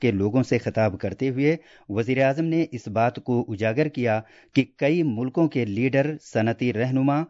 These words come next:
इख्तराकार और स्टार्टअप शोबे से वाबस्ता अफराद एआई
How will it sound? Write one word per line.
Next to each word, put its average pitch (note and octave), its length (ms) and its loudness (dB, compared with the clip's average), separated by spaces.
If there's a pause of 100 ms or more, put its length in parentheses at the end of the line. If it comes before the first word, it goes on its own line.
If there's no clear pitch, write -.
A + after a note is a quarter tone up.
(280)
इख्तराकार A#2+ 840 -2 (120)
और A#2+ 340 2
स्टार्टअप A2 680 -2
शोबे A2+ 380 0
से G#2+ 180 -2
वाबस्ता G#2 540 0
अफराद B2+ 500 0 (320)
एआई A#2+ 260 2